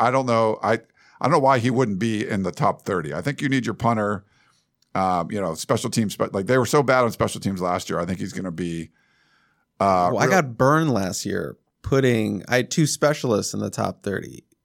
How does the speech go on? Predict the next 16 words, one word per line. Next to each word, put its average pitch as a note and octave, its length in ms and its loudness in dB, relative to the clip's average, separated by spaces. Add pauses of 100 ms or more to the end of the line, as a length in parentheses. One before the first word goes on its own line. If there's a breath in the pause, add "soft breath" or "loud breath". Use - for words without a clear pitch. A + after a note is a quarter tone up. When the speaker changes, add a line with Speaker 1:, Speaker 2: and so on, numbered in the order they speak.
Speaker 2:
with G#2+ 180 -6
Dennis A2+ 340 0
Lynch A2+ 500 0 (440)
and G#2 240 -2
Aiden A2 300 0
Sleep B2+ 280 -4
Dalton. A2 340 2
I G#2 60 -2
believe F3 300 2
I B2 120 -2
had A#2+ 240 2
him A2+ 100 0
in G#2+ 100 -2
the G#2 80 -4
top G#2 280 -4
thir-, G2+ 280 -2